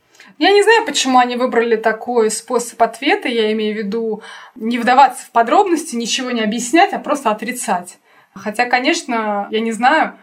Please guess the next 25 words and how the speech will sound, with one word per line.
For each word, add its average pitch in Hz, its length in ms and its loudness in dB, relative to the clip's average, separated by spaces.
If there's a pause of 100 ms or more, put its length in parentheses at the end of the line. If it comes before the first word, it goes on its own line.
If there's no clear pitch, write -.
(200)
а, 208 320 -4
а 202 40 -4
может 220 240 -4
быть, 226 160 -6
они 220 240 -2
рассчитывали 214 580 -6
на 214 140 -4
то, 220 140 -4
что 202 680 -6
мы 214 160 -4
будем 202 360 -6
как 196 340 -10 (260)
Щас, 240 240 0
щас 302 180 0
просто 285 280 -8
есть 294 180 -2
такая 247 300 2
традиция 240 680 0 (360)
нехорошая 226 680 -4
в 196 60 -16
сми, 381 480 -6 (100)
когда 233 340 0
ньюсмейкер 247 460 -4
что-либо 226 380 0
отрицает, 254 640 2